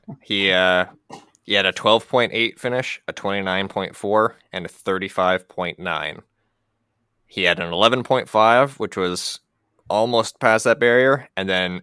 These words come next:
every single other game on the season was below double digits in half point P P R.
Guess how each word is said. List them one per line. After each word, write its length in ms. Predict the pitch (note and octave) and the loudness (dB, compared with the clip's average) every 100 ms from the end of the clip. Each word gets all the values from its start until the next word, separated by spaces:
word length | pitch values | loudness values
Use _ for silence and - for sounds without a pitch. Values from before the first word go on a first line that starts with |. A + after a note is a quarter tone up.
| - | -2
every 260 | G#2+ G#2 | 0 0
single 320 | G#2+ G#2 G2 F#2 | -2 -2 0 0
other 220 | F#2 F2+ | 0 -2
game 220 | F2+ F2 | -4 -4
on 120 | F2 | -4
the 60 | F2 | -6
season 440 | - F2 E2+ D#2+ - _ - | -6 -6 -6 -14 -20 _ -8
was 220 | E2 E2 | -6 -6
below 540 | - F2+ E2+ D#2+ - _ - | -6 -4 -4 -4 -10 _ -8
double 200 | E2+ D#2 | -8 -6
digits 440 | D2+ - - - - | -10 -12 -14 -16 -12
in 120 | F2 | -12
half 320 | - E2+ - | -6 -6 -6
point 220 | _ - - | _ -12 -12
P 140 | - | -16
P 160 | - - | -12 -10
R. 220 | - | -10